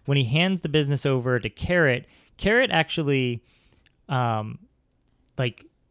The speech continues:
Car-, Carrot actually doesn't push the operation into even more of an efficiency. He actually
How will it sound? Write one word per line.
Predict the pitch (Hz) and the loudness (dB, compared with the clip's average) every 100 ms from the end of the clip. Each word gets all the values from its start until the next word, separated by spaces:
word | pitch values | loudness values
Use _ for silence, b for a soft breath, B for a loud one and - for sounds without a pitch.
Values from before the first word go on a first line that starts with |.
| _ _ _ | _ _ _
Car-, | - 208 | -4 -4
Carrot | 196 196 226 | -2 0 2
actually | 208 - 175 151 139 - 147 - | 0 -2 -4 -2 -2 -6 -16 -4
doesn't | 160 165 190 170 180 _ _ _ _ _ _ _ _ _ | -2 -2 -4 -6 -10 _ _ _ _ _ _ _ _ _
push | - 165 175 - - | 0 2 0 -2 -8
the | 147 139 | -2 0
operation | 139 143 135 135 147 | 0 -2 -4 -2 -6
into | 131 127 135 127 | -6 -4 -4 -4
even | - 147 139 113 | -2 0 0 -2
more | 107 117 143 180 | -4 -2 -2 -2
of | 180 | -2
an | 190 | -4
efficiency. | 190 202 - 202 180 | -4 -6 -6 -4 -2
He | |
actually | 185 - 180 143 | -2 -2 -4 -4